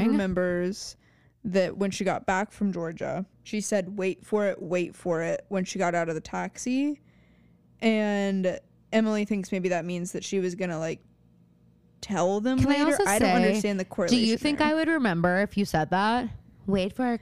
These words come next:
Speaker 1: No.
Speaker 2: girls, wait for it." That's not, like, a <laughs> groundbreaking statement for you to make. I don't know why Emily's hold-
Speaker 1: Emily was probably in the back of every single, like, time any of them are hanging out, just, like, writing down everything
Speaker 2: She's
Speaker 1: Allie
Speaker 2: like, "This
Speaker 1: said.
Speaker 2: has to mean something in the fabric of our
Speaker 1: <laughs>
Speaker 2: relationship."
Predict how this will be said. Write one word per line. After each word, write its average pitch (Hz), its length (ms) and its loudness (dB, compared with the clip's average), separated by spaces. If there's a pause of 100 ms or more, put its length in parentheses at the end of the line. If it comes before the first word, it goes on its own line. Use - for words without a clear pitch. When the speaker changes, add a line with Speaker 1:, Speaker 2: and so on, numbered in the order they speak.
Speaker 1:
No. 214 60 2
Speaker 2:
girls, 214 400 2
wait 220 180 -2
for 240 160 2
it." 233 280 0 (320)
That's 226 260 2
not, 277 140 2
like, 285 140 2
a 320 60 2
<laughs> - 20 0
groundbreaking 190 1000 2
statement 180 520 0
for - 120 0
you 180 160 0
to 160 80 0
make. 143 300 -2
I 156 80 2
don't 185 100 2
know 180 80 2
why 170 200 2
Emily's 175 320 0
hold- - 140 -18
Speaker 1:
Emily 247 320 4
was 381 140 0
probably 269 420 2
in 220 100 0
the 208 80 0
back 190 320 0
of 180 80 -2
every 180 240 0
single, 180 340 0
like, 170 280 -2
time 180 300 -2
any 175 200 0
of 170 60 -2
them 175 140 -2
are 185 60 0
hanging 175 200 0
out, 165 120 -2
just, 190 100 -8
like, 190 120 -2
writing 175 240 0
down 160 160 -2
everything - 300 -4
Speaker 2:
She's - 100 0
Speaker 1:
Allie 202 100 4
Speaker 2:
like, 202 80 0
"This 269 220 2
Speaker 1:
said. - 60 0
Speaker 2:
has 262 220 0
to 247 100 2
mean 220 280 0
something 196 560 2
in 175 100 0
the 190 80 -2
fabric 202 480 0
of 175 80 4
our 180 100 4
Speaker 1:
<laughs> - 20 6
Speaker 2:
relationship." 180 600 2